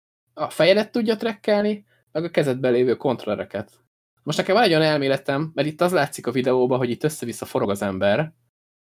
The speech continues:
Nekem egy olyan elméletem, hogy ezt megcsinálták magába a játékba,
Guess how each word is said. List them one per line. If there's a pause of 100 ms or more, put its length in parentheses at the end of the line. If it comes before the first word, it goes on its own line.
Nekem
egy
olyan
elméletem,
hogy
ezt
megcsinálták
magába
a
játékba,